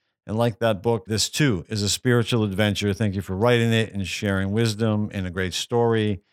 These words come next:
Finally, Jay, just the letter J, says,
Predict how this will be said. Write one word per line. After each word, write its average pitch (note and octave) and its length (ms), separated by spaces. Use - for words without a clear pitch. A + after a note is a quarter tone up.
Finally, A#2 320
Jay, B2+ 560
just B2+ 260
the G#2+ 80
letter C3+ 300
J, B2 380
says, A#2 500